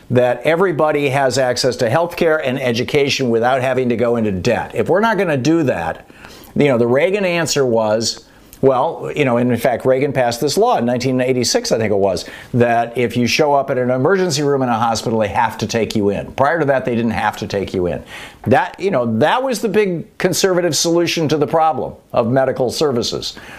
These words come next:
And, and you're saying, "Oh, and if you wanna go to college, just go into debt." I don't see that working, Larry. I see, you know, a trillion and a half dollars worth of student debt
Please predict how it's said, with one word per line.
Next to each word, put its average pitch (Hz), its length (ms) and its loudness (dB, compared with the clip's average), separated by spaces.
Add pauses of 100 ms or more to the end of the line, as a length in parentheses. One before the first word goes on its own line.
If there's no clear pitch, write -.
(240)
And, 131 360 2
and 135 200 0
you're 160 160 4
saying, 156 380 0
"Oh, 170 280 2
and 123 100 0
if 113 80 -6
you 143 100 0
wanna 170 180 0
go 175 80 2
to 170 120 0
college, 151 400 0
just 147 180 -2
go 147 160 2
into 147 160 0
debt." 143 420 -2 (1120)
I 165 120 4
don't 262 180 0
see 254 180 0
that 240 200 2
working, 254 340 0
Larry. 185 440 0
I 175 120 2
see, 220 320 0
you 196 140 0
know, 180 240 2
a 160 60 0
trillion 254 420 0
and 233 100 0
a 214 40 0
half 214 260 0
dollars 208 420 0
worth 196 160 0
of 196 80 0
student 185 440 0
debt 208 420 0